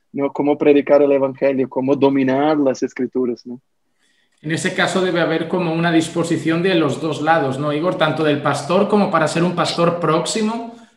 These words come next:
Speaker 2: también como de los hermanos para tener tiempo, porque si tampoco tienen el tiempo para estar con él, eh, tiene que ser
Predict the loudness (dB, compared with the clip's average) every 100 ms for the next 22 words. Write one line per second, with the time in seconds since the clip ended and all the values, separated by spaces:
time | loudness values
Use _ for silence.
0 | _ _ -2 0 0 2 2 4 2 0
1 | -2 0 0 0 0 0 0 0 -2 -2
2 | 0 0 0 -4 -6 -4 -4 -2 -2 -2
3 | -2 0 0 -2 -2 -2 -2 -2 -4 -2
4 | -2 -2 -2 -4 -2 -4 -4 -4 -6 -6
5 | -6 -4 -8 -6 0 0 0 0 0 0
6 | -6